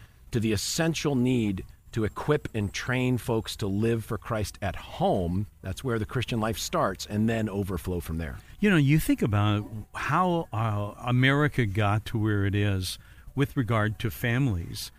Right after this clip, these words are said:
Speaker 2: and it's almost as if you can use an analogy of a field that has not been tended or not been cared for, it will just kind of run amok and grow up, and things that used to be in order are no longer there.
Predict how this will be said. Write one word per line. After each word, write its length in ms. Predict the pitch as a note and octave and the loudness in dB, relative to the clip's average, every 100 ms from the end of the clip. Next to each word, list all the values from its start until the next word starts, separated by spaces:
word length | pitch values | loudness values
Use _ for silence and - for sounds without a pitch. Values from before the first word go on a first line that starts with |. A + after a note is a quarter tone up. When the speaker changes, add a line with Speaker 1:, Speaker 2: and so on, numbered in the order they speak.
| - - - - | -20 -20 -10 0
Speaker 2:
and 420 | C3+ C3 C3 C3 - | 2 4 2 0 -8
it's 400 | - D#3 D3+ E3+ | -6 -2 0 2
almost 400 | G#3 B3+ - B2+ | 2 2 0 0
as 260 | A2 G2 | 0 2
if 260 | A#2 A2 - | 0 0 0
you 200 | B2+ B2 | 0 0
can 260 | B2 A2 | 0 0
use 320 | A2 C3+ C#3 B2 | 2 2 2 2
an 320 | A2 G#2 G#2+ - | 2 2 -2 -2
analogy 800 | A2 G#2+ A#2+ C3 A#2+ G#2 A#2 | 2 2 2 2 0 2 2
of 180 | A2+ G2 | 2 2
a 240 | G2+ G2 F#2+ | 0 0 -2
field 720 | - - E3+ E3 A#2 A2 C#3 - - - - | -10 -2 0 2 2 0 -2 -6 -16 -16 -2
that 140 | A#2 | 0
has 160 | A2 G2+ | 2 2
not 240 | B2 B2+ | 0 0
been 200 | A2+ G#2+ | 0 0
tended 560 | - D3 C3 B2+ A#2+ A2+ | 0 2 2 2 2 2
or 180 | G2 F#2+ | 0 2
not 240 | A#2 A2+ | 0 0
been 200 | A#2 A2 | 0 0
cared 440 | - C3+ B2+ C3+ | -2 -2 0 -2
for, 460 | - C3+ A#2+ A#2+ A2+ - - - | -4 -2 -2 0 -2 -6 -16 -4
it 200 | F#3 A3+ | -2 0
will 120 | C#3 C#3 | 0 2
just 340 | D3 D3 - - | 2 0 -6 -12
kind 240 | - G3 D#3 | -6 -2 0
of 100 | G2+ G#2+ G#2+ - | 0 -2 -8 -8
run 400 | A2+ G2+ C3+ D3+ | -4 0 2 2
amok 480 | A2+ C3+ G2+ - G#2+ | 2 2 0 -4 -2
and 380 | G2+ G2+ G2+ | 0 0 -4
grow 420 | F#2 A#2 A#2+ C3+ B2+ | -4 0 2 2 2
up, 360 | C3+ C3+ C3 | 2 0 -2
and 320 | F#2 F2 D#2+ - - - - | -2 0 -2 -6 -20 -20 0
things 340 | C#3+ D3+ D3 | 4 6 6
that 140 | C3 | 4
used 260 | A#2 C#3+ - | 4 2 2
to 60 | C3+ | 2
be 160 | C3 | 4
in 120 | B2 A2+ | 4 2
order 640 | - A2+ B2+ C3+ C3+ C3+ | 0 0 2 2 0 -2
are 140 | G2+ G2 | 0 2
no 180 | F#2+ G#2 | 2 2
longer 400 | A2+ B2+ B2+ A2+ | 2 4 4 2
there. 500 | G2+ A2+ A2+ A#2 | 2 2 4 2